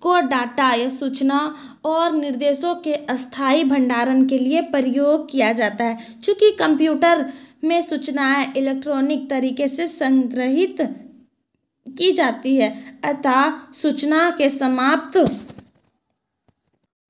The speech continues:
होने की संभावना कम होती है। पांचवा है लार्ज स्टोरेज कैपेसिटी यानी विशाल भंडारण क्षमता होती है। कंप्यूटर, एक कंप्यूटर सिस्टम में डेटा स्टोर करने की क्षमता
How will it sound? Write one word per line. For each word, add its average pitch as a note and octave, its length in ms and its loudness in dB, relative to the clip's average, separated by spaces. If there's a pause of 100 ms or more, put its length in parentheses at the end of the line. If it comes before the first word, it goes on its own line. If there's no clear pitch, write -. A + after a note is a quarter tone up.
(360)
होने D4+ 300 -2
की F4 160 -2
संभावना C#4+ 580 0
कम C#4+ 280 -2
होती B3+ 380 -4
है। A3+ 100 0 (340)
पांचवा D#4+ 440 0
है E4+ 200 0
लार्ज C#4+ 580 2
स्टोरेज C#4 600 0
कैपेसिटी C4 640 -2
यानी C4 340 0
विशाल C4+ 540 -2
भंडारण B3+ 560 0
क्षमता B3 420 -2
होती D4 400 -6
है। D#4 140 -4 (300)
कंप्यूटर, D4 520 -4 (100)
एक F4 240 -2
कंप्यूटर C#4+ 580 0
सिस्टम C#4 440 -2
में D#4+ 280 4 (240)
डेटा C4+ 520 0
स्टोर D4+ 480 0
करने C4+ 340 2
की C#4 180 -4
क्षमता C4+ 420 0